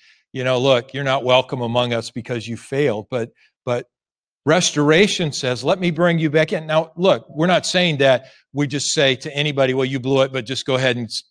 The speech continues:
keep doing what you're doing." There's definitely some restoration means we take what was once in a state, one state, and we bring it back to that state. So that can take some time for that to happen. But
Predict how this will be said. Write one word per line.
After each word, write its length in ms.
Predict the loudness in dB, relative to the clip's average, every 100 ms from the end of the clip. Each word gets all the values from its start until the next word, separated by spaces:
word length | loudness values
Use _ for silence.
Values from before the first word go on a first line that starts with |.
| -10
keep 260 | -8 -6
doing 260 | -4 -4 -2
what 200 | -4 -6
you're 80 | -6
doing." 280 | -2 -2 0
There's 220 | -2 2
definitely 600 | 0 0 -4 -4 -4 -6
some 300 | -2 -4 -4 _ _ 0
restoration 640 | 0 0 0 2 2 0
means 200 | -4 -2
we 120 | -4 -2
take 280 | 0 0
what 200 | 0 0
was 200 | 0 -4
once 440 | 0 0 0 -4 -10 _ _ _ _
in 120 | -6 -4
a 80 |
state, 500 | -2 2 4 2 0 _ -20 _ -2
one 220 | 0 2
state, 380 | 0 -2 -2 -2
and 140 | -2
we 240 | -2 -4 -8 _
bring 180 | -2 -2
it 140 | -2 0
back 300 | 2 0 -4
to 80 |
that 260 | -4 -4 -6
state. 380 | -8 -6 -6 -6
So 80 | -6
that 180 | -6
can 240 | -4 -4 -4
take 240 | -6 -8
some 160 | -10 -10
time 260 | -8 -8
for 140 | -8 -10
that 200 | -10 -10
to 80 | -2
happen. 440 | -2 -2 -8 -20 _ _ _ _ _ _ _ 2
But 400 | 2 2 -4